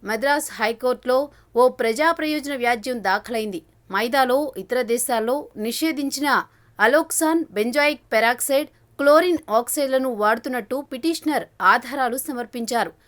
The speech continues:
బ్లీచ్డ్ మైదాను స్లో పాయిజన్ అని డాక్టర్లు నిర్ధారించిన విషయాన్ని పిటిషనర్ నిరూపించారు. కోర్టులో నిషేధిస్తే అదో నిషేధిత పదార్థమన్న క్రేజ్లో మరింత వాడేస్తారు మనవాళ్ళు.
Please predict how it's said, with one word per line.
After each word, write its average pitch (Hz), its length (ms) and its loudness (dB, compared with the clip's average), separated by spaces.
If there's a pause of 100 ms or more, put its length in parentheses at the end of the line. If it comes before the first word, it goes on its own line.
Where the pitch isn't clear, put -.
(240)
బ్లీచ్డ్ 302 500 -2
మైదాను 240 580 0 (240)
స్లో 311 320 -2
పాయిజన్ 247 500 -2
అని 269 300 -4 (100)
డాక్టర్లు 262 520 2
నిర్ధారించిన 233 680 -6
విషయాన్ని 233 580 -4 (300)
పిటిషనర్ 269 480 -2
నిరూపించారు. 208 680 -4 (440)
కోర్టులో 330 440 4
నిషేధిస్తే 262 840 -4
అదో 180 240 0
నిషేధిత 302 480 -4
పదార్థమన్న 269 680 0
క్రేజ్లో 240 680 0 (380)
మరింత 240 440 2
వాడేస్తారు 269 760 2
మనవాళ్ళు. 196 520 -2